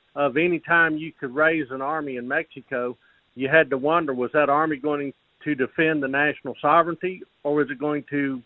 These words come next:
conduct a coup d'etat and replace the government that raised it? So it's extraordinarily, um,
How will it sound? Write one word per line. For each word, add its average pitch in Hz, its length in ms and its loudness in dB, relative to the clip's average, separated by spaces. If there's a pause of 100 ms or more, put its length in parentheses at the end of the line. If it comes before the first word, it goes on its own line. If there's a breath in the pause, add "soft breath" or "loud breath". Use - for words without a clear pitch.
conduct 143 460 6
a 127 40 0
coup 156 240 4
d'etat 147 540 6 (360 loud breath)
and 160 200 2
replace 156 380 2 (100)
the 151 60 -4
government 165 460 4
that 156 100 -4
raised 160 440 -4
it? - 100 -16 (540 soft breath)
So 151 200 4
it's 151 180 -2
extraordinarily, 156 1080 2
um, 120 380 0